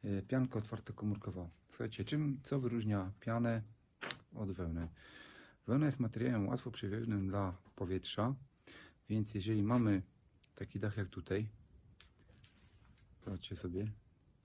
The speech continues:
jeżeli mamy taki dach jak tutaj, to w wietrzne dni w materiale izolacyjnym, z uwagi na to, że musi mieć przerwę wentylacyjną,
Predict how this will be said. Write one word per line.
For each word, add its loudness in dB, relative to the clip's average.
jeżeli 2
mamy 6
taki -4
dach 0
jak -4
tutaj, -2
to 0
w -6
wietrzne 4
dni 2
w -4
materiale 2
izolacyjnym, 2
z -8
uwagi 0
na 4
to, -2
że 0
musi 2
mieć 2
przerwę 0
wentylacyjną, 2